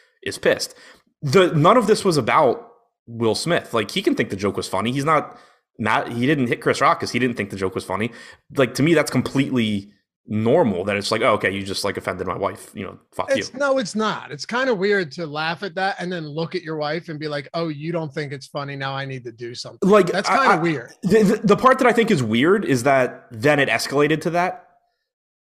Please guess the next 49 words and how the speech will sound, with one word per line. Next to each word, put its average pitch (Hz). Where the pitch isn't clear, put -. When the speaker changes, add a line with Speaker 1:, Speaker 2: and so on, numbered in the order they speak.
Speaker 1:
You 156
know, 147
like, 131
he 160
went 139
from, 131
like, 110
laughing 107
to 104
being 104
on 98
stage 107
in, 92
like, 87
you -
know, 90
fifteen -
seconds. 123
That 143
part's 113
weird, 95
like, 90
how 101
quick -
the, 92
h-, -
how 117
quick, 123
like, 101
the 90
flip -
switched. 90
But 139
I 147
don't 196
think 180
it's 117
weird 120
to, 120
like, 110
if 139
you 143
just 123
put 160
yourself 123
in 117
a 104
social 123
situation 95